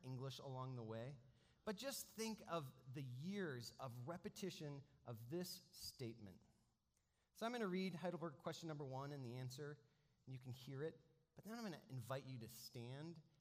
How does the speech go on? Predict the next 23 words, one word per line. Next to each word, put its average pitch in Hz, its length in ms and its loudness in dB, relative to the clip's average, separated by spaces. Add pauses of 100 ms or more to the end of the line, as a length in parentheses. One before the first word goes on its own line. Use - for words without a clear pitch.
(160)
and 110 300 -2 (280)
read 139 180 -6
it 147 200 -2
out 120 180 -2
loud 107 260 -2 (160)
with 101 120 -6 (100)
me 73 100 -14 (360)
in 107 80 -6
a 95 40 -6
moment. 80 440 -8 (600)
So 185 260 6 (300)
here's 208 180 2
Heidelberg 190 460 4
question 180 340 2
number 165 220 4
one, 156 420 4
this 151 280 2
most 180 280 4 (160)
powerful 190 580 4
and 160 140 0 (120)
potent 165 420 0 (680)
statement. 95 500 -4 (920)
Question, 123 420 -2